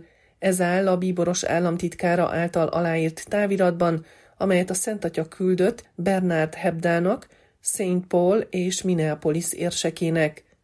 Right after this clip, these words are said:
A tragédiának eddig két halálos áldozata, egy nyolc és egy tíz éves gyermek, és tizenhét sérültje van, köztük tizennégy másik gyermek,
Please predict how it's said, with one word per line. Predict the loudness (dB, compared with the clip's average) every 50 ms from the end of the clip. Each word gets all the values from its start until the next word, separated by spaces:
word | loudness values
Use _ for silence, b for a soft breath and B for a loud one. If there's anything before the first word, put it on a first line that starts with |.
| _ _ _ _ _ _ _ _ _
A | -6 -4
tragédiának | 0 0 0 2 2 0 0 2 2 2 2 2 4 2 2 2 0
eddig | 0 0 0 -2 -4 -4
két | -2 -2 -2 -2 -2
halálos | -2 -2 0 0 2 0 0 0 -2 -2 -2
áldozata, | 0 0 2 2 2 2 2 2 2 4 4 4 4 2 B B B B _ -4
egy | -2 -2 0 2
nyolc | 2 2 2 2 2 0 0 -2 -6
és | -6 -6 -6 -4 -4
egy | -4 -6
tíz | -6 -6 -4 -4 -2 -2
éves | -2 -2 0 0 0 0 0 0
gyermek, | 2 2 2 2 2 2 0 0 0 -4 b b b b b b
és | b -10 -8 -4
tizenhét | -2 -2 -2 0 0 0 0 0 0 0 0
sérültje | 0 0 2 2 4 4 2 2 0 0 -2 -2 -2
van, | 0 2 2 2 0 -2 b b b b b b b b
köztük | 0 0 0 2 0 -2 -2 -2
tizennégy | -4 -4 -2 0 0 0 2 2 0 0 0 2
másik | 2 2 0 0 0 -2 -4 -4 -2
gyermek, | 0 2 2 4 4 2 0 0 -2